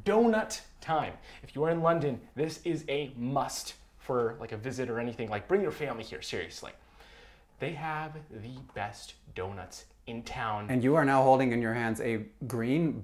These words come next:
Speaker 2: box
Speaker 1: Yes.
Speaker 2: with, with donuts.
Speaker 1: And actually, I'll, I'll, I'll take this even further.
Speaker 2: With a donut inside it. It's a
Speaker 1: The, the,
Speaker 2: single
Speaker 1: not,
Speaker 2: donut.
Speaker 1: not just in town, in the world.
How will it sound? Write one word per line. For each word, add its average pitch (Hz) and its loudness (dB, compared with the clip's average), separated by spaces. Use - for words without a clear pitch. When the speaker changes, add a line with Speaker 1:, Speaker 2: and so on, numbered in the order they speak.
Speaker 2:
box - 2
Speaker 1:
Yes. - 0
Speaker 2:
with, 117 6
with 117 -2
donuts. 123 2
Speaker 1:
And 208 6
actually, 196 6
I'll, 160 6
I'll, 160 8
I'll 185 10
take 262 2
this 175 2
even 143 -4
further. 135 4
Speaker 2:
With 113 0
a 127 6
donut 139 8
inside 117 2
it. 90 -2
It's 120 -2
a 202 4
Speaker 1:
The, 185 8
the, 190 8
Speaker 2:
single 165 8
Speaker 1:
not, 120 0
Speaker 2:
donut. 110 2
Speaker 1:
not 226 10
just - -2
in 240 4
town, 170 6
in 202 6
the 202 12
world. 160 8